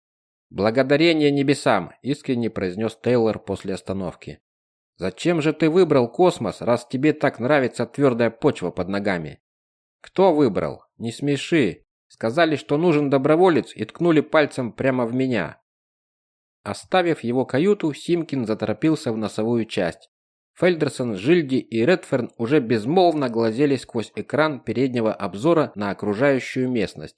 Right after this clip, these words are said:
объект их трёхстороннего интереса. Инопланетянин вышел из ближайшего дома,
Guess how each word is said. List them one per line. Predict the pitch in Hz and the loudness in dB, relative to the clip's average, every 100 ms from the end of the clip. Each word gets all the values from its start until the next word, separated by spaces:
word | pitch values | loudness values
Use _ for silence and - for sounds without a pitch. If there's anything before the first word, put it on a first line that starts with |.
| _ | _
объект | - 101 110 175 - _ | -8 -4 2 2 0 _
их | - 147 - | -4 -4 -2
трёхстороннего | 113 104 - 101 120 120 110 | -2 -2 -2 -2 0 0 0
интереса. | 110 110 101 101 90 - 76 - _ _ _ _ _ _ _ _ _ _ _ _ _ | 0 -4 -4 -2 -4 -6 -16 -20 _ _ _ _ _ _ _ _ _ _ _ _ _
Инопланетянин | 135 165 160 170 180 175 214 196 107 - _ _ | -2 0 0 0 0 2 2 2 -4 -8 _ _
вышел | 107 202 185 165 | 0 2 2 0
из | - 135 113 | -2 -8 -4
ближайшего | 113 120 156 156 - 131 | -4 0 2 2 2 0
дома, | 101 107 101 87 | 2 2 2 -2